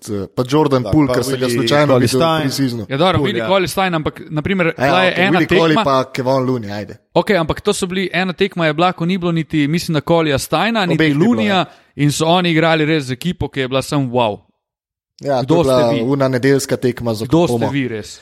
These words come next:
Speaker 1: ki je bilo štirideset lufta že v tretji četrtini.
Speaker 2: Ja, s tem, da sta se zdaj za dlje časa, mislim, dlje časa, za nekaj tekem poškodovala tudi Raymond Green in tudi D'Angelo Russell, ki ga ne bo na naslednjih treh tekmah, kakor sem danes prebral.
Speaker 3: Vprašanje. Ali je to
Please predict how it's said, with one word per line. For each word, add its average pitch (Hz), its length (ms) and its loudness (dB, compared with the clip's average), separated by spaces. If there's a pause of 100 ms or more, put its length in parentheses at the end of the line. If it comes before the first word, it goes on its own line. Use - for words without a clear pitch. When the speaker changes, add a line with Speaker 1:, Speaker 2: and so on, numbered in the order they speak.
(120)
Speaker 1:
ki - 120 -10
je 117 60 -2
bilo 113 180 0
štirideset 117 480 -2
lufta 113 380 -2
že 98 320 -2
v 98 120 -6
tretji 104 360 -6
četrtini. 95 500 -10
Speaker 2:
Ja, 220 160 0
s 175 80 0
tem, 196 160 0
da 180 140 -2
sta - 180 -4
se 160 140 -6
zdaj 180 400 2
za 135 100 0
dlje 165 220 0
časa, 165 440 0
mislim, 131 360 -4
dlje 127 220 0
časa, 123 360 -2
za 120 120 -2
nekaj 151 260 0
tekem 135 260 -2
poškodovala 120 480 0
tudi 110 180 -6
Raymond 110 300 0
Green 107 300 -2
in 156 320 -2 (280)
tudi 113 220 -2
D'Angelo 107 560 2
Russell, 135 420 2
ki - 160 -4
ga 104 120 2
ne 104 80 -2
bo 101 160 0
na 101 80 -2
naslednjih 98 420 -2
treh 101 240 -2
tekmah, 98 300 -10
kakor 95 240 -6
sem 87 160 -8
danes 87 200 -2
prebral. 90 380 -2 (1000)
Speaker 3:
Vprašanje. 131 680 -6 (920)
Ali 202 240 -4
je 165 100 -2
to 180 380 2